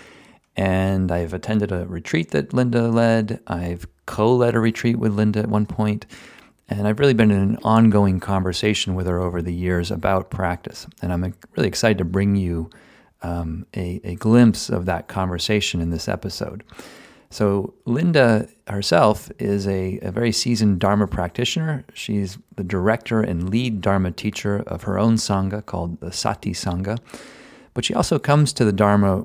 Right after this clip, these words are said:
with a long background in Chinese medicine. She was a practicing acupuncturist for over twenty years, as well as a master Qigong practitioner. As a bird's eye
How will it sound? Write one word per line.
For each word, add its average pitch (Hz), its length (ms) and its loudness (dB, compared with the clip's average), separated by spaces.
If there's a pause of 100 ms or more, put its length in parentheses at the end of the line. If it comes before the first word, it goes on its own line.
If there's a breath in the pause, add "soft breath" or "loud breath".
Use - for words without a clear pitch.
with 107 240 -2
a 98 120 0
long 113 500 6
background 98 540 0
in 90 80 -2
Chinese 95 360 -2
medicine. 98 440 0
She - 140 -8
was 92 100 -6
a 85 40 -8
practicing 92 580 -4
acupuncturist 110 800 -4
for - 160 -6
over 104 140 -4
twenty 107 280 -2
years, 104 360 -2
as 92 220 -10
well 98 240 0
as 92 100 -4
a 90 80 -6
master 95 480 -2
Qigong 98 600 0
practitioner. - 680 -6 (880)
As 98 160 0
a 110 60 4
bird's 139 340 0
eye 110 280 2